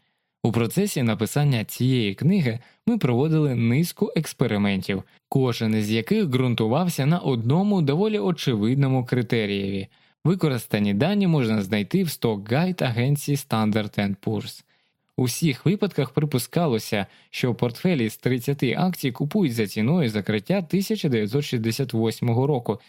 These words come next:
і переоцінюють тридцятого червня тисяча дев'ятсот сімдесят першого року. Вибірково були застосовані й інші окремі критерії. Низький коефіцієнт ціни акцій до прибутку в останні роки.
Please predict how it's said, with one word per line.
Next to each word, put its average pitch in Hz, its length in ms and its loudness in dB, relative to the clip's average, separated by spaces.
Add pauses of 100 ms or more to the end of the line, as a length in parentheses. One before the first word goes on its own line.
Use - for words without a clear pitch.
(200)
і 175 140 2
переоцінюють 165 960 0
тридцятого 110 680 -2
червня 165 500 0 (280)
тисяча 180 440 -2
дев'ятсот 117 380 0
сімдесят 123 480 -2
першого 110 460 0
року. 101 360 -2 (500)
Вибірково 127 640 0
були 123 400 2
застосовані 160 1000 0
й 226 200 -2
інші 147 460 0
окремі 117 560 -2
критерії. 110 680 -4 (520)
Низький 123 320 0
коефіцієнт 143 560 0
ціни 117 220 0
акцій 107 340 -2
до 104 120 0
прибутку 156 480 0
в 131 40 2
останні 120 460 0
роки. 98 360 -2